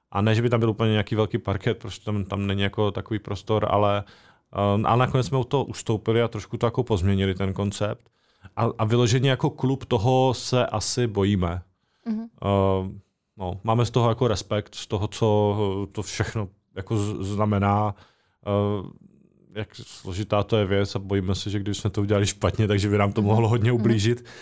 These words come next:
Speaker 1: A my máme teda jako tendenci dělat ty věci tak, že nejsou úplně jako,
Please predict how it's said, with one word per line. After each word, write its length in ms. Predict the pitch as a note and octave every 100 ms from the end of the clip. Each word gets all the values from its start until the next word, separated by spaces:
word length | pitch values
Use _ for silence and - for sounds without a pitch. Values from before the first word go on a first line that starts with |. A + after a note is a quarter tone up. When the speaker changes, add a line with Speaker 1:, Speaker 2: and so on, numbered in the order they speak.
| - -
Speaker 1:
A 60 |
my 60 | A#2+
máme 220 | C3 D3+
teda 180 | C#3+ C#3+
jako 200 | D3 E3
tendenci 600 | - B2 B2 C3 C3+ -
dělat 340 | B2 B2 B2
ty 120 | - C3+
věci 300 | C3 - D3
tak, 240 | A#2+ A#2
že 260 | G#2+ C3+ B2 - - -
nejsou 720 | A2+ B2 A#2 - C3+ C3 C3 - _ _ _ _ _
úplně 460 | - A#2 - B2 A#2+
jako, 300 | A#2 A#2+